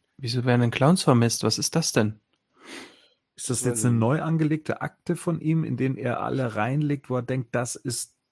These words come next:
Speaker 2: der kriminelle Joker, das ist der Clown-Joker und das ist der Komiker-Joker?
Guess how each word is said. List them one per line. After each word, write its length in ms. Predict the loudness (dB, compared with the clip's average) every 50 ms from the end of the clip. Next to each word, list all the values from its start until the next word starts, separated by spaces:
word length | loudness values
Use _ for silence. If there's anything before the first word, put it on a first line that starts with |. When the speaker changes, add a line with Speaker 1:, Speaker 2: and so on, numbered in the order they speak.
| _ _ _ _ _ -6
Speaker 2:
der 280 | -4 -4 -2 -2 -4 -6 _ _ -12
kriminelle 500 | -4 -2 0 0 0 0 0 0 0 0
Joker, 400 | -2 -2 -4 -4 -4 -2 -4 -4
das 200 | -4 -4 -8 -8
ist 140 | -10 -6 -6
der 100 | -6 -6
Clown-Joker 960 | -6 -8 -6 -4 -4 -2 -2 -2 -2 -2 -2 -2 0 -2 -2 -2 -2 -4 -4
und 100 | -2 -4
das 120 | -6 -6
ist 140 | -8 -8 -8
der 100 | -10 -10 _ _ -12
Komiker-Joker? 1000 | -4 -2 -2 0 0 -2 -2 -4 -6 -6 -4 -6 -6 -6 -4 -6 -6 -8 -8